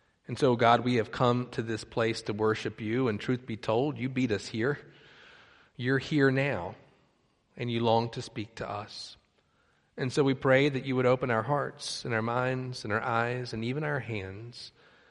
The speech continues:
that together we would receive you, and that together we would share you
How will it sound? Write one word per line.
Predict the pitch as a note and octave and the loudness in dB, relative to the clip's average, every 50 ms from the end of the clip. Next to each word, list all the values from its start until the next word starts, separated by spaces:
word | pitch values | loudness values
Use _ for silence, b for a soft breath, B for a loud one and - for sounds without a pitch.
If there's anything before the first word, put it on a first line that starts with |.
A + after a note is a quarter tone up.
| b b b b b _ _ - | b b b b b _ _ -20
that | - - - | -20 -18 -16
together | - - A#2+ A#2+ A#2 A#2 A#2+ A#2 | -14 -8 -4 -2 0 2 2 2
we | A2+ A2+ A2+ | 2 2 0
would | A2 G#2+ G#2 G#2+ | 0 -2 -2 -4
receive | G#2 - - - - D3+ D3 C#3+ C3 | -6 -8 -6 -6 -6 -4 -4 -4 -4
you, | C3+ B2+ B2+ C3 C3 C3 - - _ _ _ _ _ _ _ _ - - - | -4 -2 -2 -4 -6 -8 -10 -18 _ _ _ _ _ _ _ _ -18 -16 -14
and | A#2+ | -12
that | A#2 A#2 - - | -12 -12 -10 -10
together | - A#2+ A#2+ B2+ B2+ C3+ C#3 B2+ | -10 -6 -4 -2 -2 0 0 0
we | B2+ B2 | -2 -2
would | A#2 A2+ G#2+ G#2 | -2 -4 -6 -6
share | - - - - E3 D#3+ D#3 B2+ | -6 -8 -6 -6 -6 -4 -4 -4
you | G2+ F#2 F2 F2 F2+ | -4 -6 -8 -12 -14